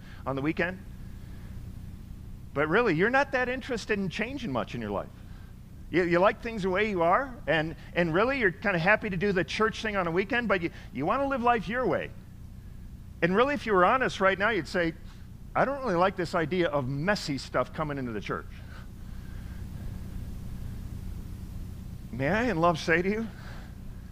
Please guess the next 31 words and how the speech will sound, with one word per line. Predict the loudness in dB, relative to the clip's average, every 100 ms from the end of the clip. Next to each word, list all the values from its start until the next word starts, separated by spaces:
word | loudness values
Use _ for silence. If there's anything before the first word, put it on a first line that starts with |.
| -14 -14 -16 -12 -6
I, | -6 0
I | 2
really | 4 4
don't | 2 2
think | 0 -2
this | -2 -6
is |
the | -4
place | 0 0 0
you |
wanna | -2 -2
be. | -2 -6 -8 -12 -12 -12 -12 -12 -12 -12 -12 -12 -12 -12 -12 -14 -14 -14 0
I | 4
really | 6 6
don't | 4 0
think | -4 -4
you | 0
wanna | 0 0
be | -4
here. | -6 -6 -10 -14 -14 -14 -14 -14 -16 -14 -16 -16 -12 -4
Because | 2 2 4
I | 4
think | 4 0 -6 -8 -2
every | 2 2 0
week, | -2 0 0 -4 -14 -14 -8
what | 0 4
I | 6 6
or | 4
whoever | 0 0 0 2 0 -2 -8 -14 -8
is | -6
teaching, | -4 -4 -4 -8